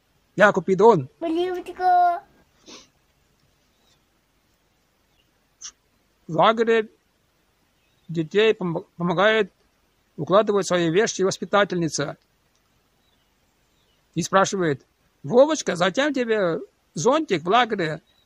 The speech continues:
Speaker 1: Вовочка спрашивает: «А у вас когда-нибудь мама была?»
Speaker 2: Малютка.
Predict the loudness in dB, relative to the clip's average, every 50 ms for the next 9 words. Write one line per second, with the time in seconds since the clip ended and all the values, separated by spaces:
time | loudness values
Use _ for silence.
0 | _ _ _ _ _ _ _ _ _ _ _ -4 2 2 2 2 0 -4 -6 -2
1 | 0 -2 0 -2 -2 -4 -4 -4 -4 -6 _ _ _ _ _ _ _ _ _ _
2 | _ _ _ _ 2 4 4 4 4 2 -2 -2 -2 -2 0 0 -2 -2 -4 -2
3 | -2 -2 -2 -4 _ _ _ _ _ _ _ _ _ _ _ _ _ _ _ _
4 | _ _ -4 -2 0 0 0 -2 0 -2 0 2 2 0 0 -2 _ _ _ _
5 | -10 -8 -6 -4 -4 -4 -4 -6 -8 -10 -14 -10 -2 0 2 2 4 2 2 0
6 | -4